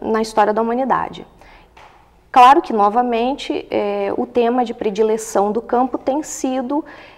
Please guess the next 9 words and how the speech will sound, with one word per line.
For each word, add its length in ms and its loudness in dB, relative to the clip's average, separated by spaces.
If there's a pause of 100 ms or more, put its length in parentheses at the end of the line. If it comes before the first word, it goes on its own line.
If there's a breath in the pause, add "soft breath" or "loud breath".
(200 loud breath)
é, 340 2
a 80 0
produção 440 -2
arqueológica 920 2
nos 220 -2
contextos 640 -4
ditatoriais, 800 -2
sobretudo 400 -6
recentes. 880 -8